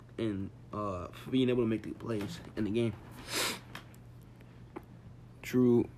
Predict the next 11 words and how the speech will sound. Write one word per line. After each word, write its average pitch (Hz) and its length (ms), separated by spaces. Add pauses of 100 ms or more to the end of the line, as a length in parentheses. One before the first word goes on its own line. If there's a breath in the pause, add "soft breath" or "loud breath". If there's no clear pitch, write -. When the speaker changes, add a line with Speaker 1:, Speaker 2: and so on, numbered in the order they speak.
(340)
Speaker 2:
I 127 100
mean, 123 360 (600)
McCoy, 190 580 (760 loud breath)
even 240 200
if 220 340
Haskins 160 340
doesn't 131 220
start, 127 400
McCoy 143 420
can 135 100
still 123 420